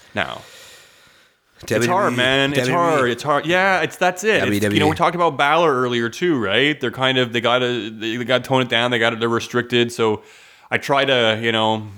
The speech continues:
Speaker 1: that's why I haven't really said much about it, because it, it, but a lot, a lot of it has to do with, yeah, it, you're right. It's the W W E, but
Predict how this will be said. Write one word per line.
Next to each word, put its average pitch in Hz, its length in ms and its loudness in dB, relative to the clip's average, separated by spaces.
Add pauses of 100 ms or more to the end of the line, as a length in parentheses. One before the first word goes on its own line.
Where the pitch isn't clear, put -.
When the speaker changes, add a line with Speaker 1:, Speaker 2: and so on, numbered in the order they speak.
(120)
Speaker 1:
that's 139 180 0
why 156 180 2
I 139 40 2
haven't 131 220 2
really 117 420 0
said 160 240 -2
much 110 220 -2
about 101 260 0
it, 107 100 0
because 104 680 0
it, 123 80 -8
it, 127 320 -4
but 123 120 0
a 127 40 0
lot, 117 260 0
a 127 40 -6
lot 120 180 0
of 110 60 0
it 107 80 -2
has 107 200 0
to 107 80 -12
do 98 200 -4
with, 95 160 -4
yeah, 95 300 0
it, 95 220 -14
you're 110 140 -2
right. 98 260 2
It's - 200 -12
the 104 100 -6
W 101 220 -4
W 95 200 0
E, 98 320 -2
but - 380 -8